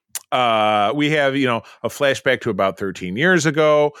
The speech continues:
You have a, a black couple from Georgia who's vacationing in Haiti. The wife is very pregnant. Uh, she gets caught in, in essentially an earthquake that tears down the hotel that they're staying in. She's laying crushed under rubble, gets to the hospital. The, the husband,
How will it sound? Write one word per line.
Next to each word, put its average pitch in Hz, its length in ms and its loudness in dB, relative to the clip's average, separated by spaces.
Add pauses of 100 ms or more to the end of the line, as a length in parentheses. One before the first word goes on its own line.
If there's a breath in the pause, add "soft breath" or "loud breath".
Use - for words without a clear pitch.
(200 loud breath)
You 113 100 -2
have 113 160 -2
a, 113 220 -2
a - 20 -2
black 110 340 0
couple 117 300 -6
from 107 200 -10
Georgia 139 440 0
who's 117 200 -4
vacationing 90 600 -6
in 80 100 -10
Haiti. 131 680 2 (280 loud breath)
The 92 80 -6
wife 123 400 -2
is 104 100 -4
very 87 320 -6
pregnant. 143 720 -2 (300 loud breath)
Uh, 107 220 2
she 131 180 -2
gets 120 180 -2
caught 135 320 0
in, 127 160 0
in 131 160 -6
essentially 117 460 -2
an 110 60 -6
earthquake 127 340 -2
that 95 140 -10
tears 117 180 -4
down 95 160 -6
the 90 80 -8
hotel 170 340 -2
that 185 120 2
they're 170 120 0
staying 156 360 -2
in. 151 260 -2 (240 loud breath)
She's 135 220 -2
laying 147 260 0
crushed 143 340 -4
under 127 220 0
rubble, 131 540 0 (240 loud breath)
gets 139 220 -2
to - 40 -8
the 123 80 2
hospital. 123 460 -2
The, 113 160 -6
the 104 100 -2
husband, 113 560 -2